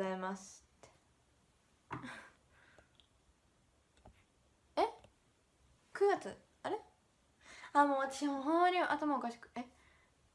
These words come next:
でも八から数えて、八、あれ？九、十、十一、十二、三、四、五。あ。やばい、私、パッパラパーですね。<laughs> わからん。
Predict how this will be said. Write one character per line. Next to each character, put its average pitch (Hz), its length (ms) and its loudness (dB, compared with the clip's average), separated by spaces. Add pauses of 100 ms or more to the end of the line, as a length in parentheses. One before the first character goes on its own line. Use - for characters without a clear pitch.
で 254 80 -8
も 233 80 -12
八 370 300 2
か 233 120 4
ら 214 100 2
数 247 200 -4
え 240 100 -2
て、 - 460 2 (200)
八、 - 480 -12 (100)
あ 254 60 -6
れ？ 302 240 -8
九、 277 320 -2
十、 254 220 -6
十 247 100 -10
一、 233 80 -14 (100)
十 240 60 -10 (360)
二、 220 140 -10
三、 214 240 -16
四、 - 160 -20 (100)
五。 208 240 -10 (680)
あ。 196 120 -14 (1600)
や 220 60 -12
ば 214 60 2
い、 - 20 2
私、 202 340 -6 (160)
パ 226 100 -8
ッ - 40 -4
パ 220 140 2
ラ 226 80 -2
パ 214 160 4
ー 185 80 -2
で 190 60 -8
す 190 80 -14
ね。 190 220 -10 (2750)
<laughs> - 2000 -20
わ 240 80 -2
か 262 140 6
ら 233 100 8
ん。 - 100 -2